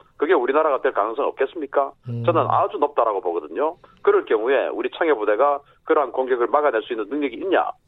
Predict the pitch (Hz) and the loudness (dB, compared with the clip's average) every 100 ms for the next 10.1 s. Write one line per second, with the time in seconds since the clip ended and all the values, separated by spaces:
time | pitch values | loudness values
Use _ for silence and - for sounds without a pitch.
0 | _ - _ _ 147 147 180 185 165 - | _ -20 _ _ -4 0 0 0 0 0
1 | 117 139 143 123 - 123 101 175 160 113 | 0 0 2 -2 0 -2 -2 0 0 0
2 | 113 120 131 - - _ - 90 95 117 | 2 2 0 -4 -20 _ 0 2 2 2
3 | 139 131 87 - _ - 147 147 127 127 | 0 0 -4 -14 _ -2 -2 0 0 0
4 | 120 - 175 143 113 92 123 110 143 87 | -2 -6 -2 0 -2 -4 -6 -2 -2 -2
5 | 64 _ - 151 151 110 104 110 67 - | -10 _ -6 -2 0 2 2 0 -4 -10
6 | - 156 151 110 135 127 120 143 92 - | -2 0 0 0 0 0 0 0 -2 -8
7 | _ 110 120 147 165 147 123 131 78 - | _ -2 0 2 0 0 -2 -4 -4 -8
8 | _ _ _ - - 156 233 151 - - | _ _ _ -6 0 2 0 -4 -4 -2
9 | 185 202 - - 180 190 214 220 143 73 | -2 -2 -4 0 0 -2 -6 -2 -2 -2
10 | 50 | -6